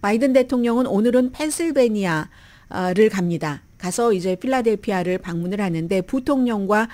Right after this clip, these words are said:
함께 방문을 하죠. 이건 트럼프 전 대통령이 며칠 전에 사우스 브롱스에서 유권자들에게 호소를 했던 것과 똑같습니다. 그때는 히스패닉계와 흑인계였는데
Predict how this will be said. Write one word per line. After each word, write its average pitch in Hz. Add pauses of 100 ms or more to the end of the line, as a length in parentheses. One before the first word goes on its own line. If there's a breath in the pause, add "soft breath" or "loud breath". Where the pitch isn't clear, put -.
(140 loud breath)
함께 269
방문을 180
하죠. 202 (340 loud breath)
이건 247
트럼프 311
전 262
대통령이 220
며칠 185
전에 196 (180 soft breath)
사우스 262
브롱스에서 196 (440 loud breath)
유권자들에게 220
호소를 254
했던 208
것과 190
똑같습니다. 185 (280 soft breath)
그때는 285
히스패닉계와 254
흑인계였는데 202